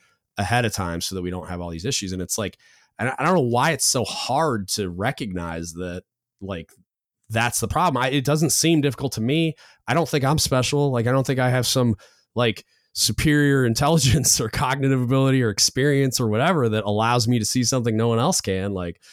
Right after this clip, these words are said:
um, but for whatever reason, it's like they're constantly just putting Band-Aids on bullet holes. Like, it's not a problem till it's a problem. And then when the problem is a problem,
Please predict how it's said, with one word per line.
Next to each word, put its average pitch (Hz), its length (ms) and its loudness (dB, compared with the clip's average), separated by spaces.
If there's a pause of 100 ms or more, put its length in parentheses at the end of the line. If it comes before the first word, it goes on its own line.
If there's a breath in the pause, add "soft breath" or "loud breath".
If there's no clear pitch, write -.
(480 loud breath)
um, 101 520 -2 (520)
but 113 340 2 (720)
for - 300 -2
whatever 127 420 2
reason, 127 380 2
it's 95 160 -2
like 104 180 -4
they're 113 140 0
constantly 139 720 0
just 113 300 -2
putting 113 220 0
Band-Aids 113 420 2
on 131 120 2
bullet 160 240 2
holes. 82 280 -2
Like, 90 160 0
it's 87 140 -2
not 98 180 -2
a - 20 -6
problem 113 240 -2
till 143 140 -6
it's 143 100 -6
a - 40 -20
problem. 147 340 -8
And 92 160 -4
then 92 160 -4 (240 loud breath)
when 123 320 2
the 156 80 2
problem 143 480 2
is 190 160 2
a 175 60 2
problem, 107 460 -2